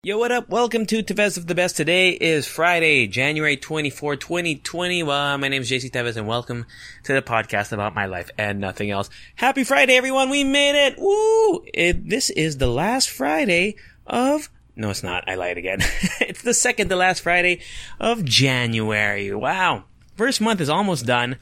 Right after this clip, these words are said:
How's everyone's month going? How's everyone's New Year going? Tomorrow is Chinese New Year, if I'm not mistaken. So,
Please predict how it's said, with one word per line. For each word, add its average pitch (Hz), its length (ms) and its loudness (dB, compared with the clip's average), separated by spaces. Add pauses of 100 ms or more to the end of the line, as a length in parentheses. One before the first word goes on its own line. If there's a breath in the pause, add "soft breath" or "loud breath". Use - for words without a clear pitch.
(380 loud breath)
How's 381 280 0
everyone's 392 460 0
month 339 260 -2
going? 151 260 2
How's 180 200 0
everyone's 196 340 0
New 160 120 -2
Year 208 200 2
going? 113 320 -2 (580 loud breath)
Tomorrow 185 440 0
is 165 100 0
Chinese 151 380 -2
New 127 100 -2
Year, 120 200 2
if 135 100 -6
I'm 131 80 -4
not 127 140 -4
mistaken. 120 440 -6
So, 113 280 -4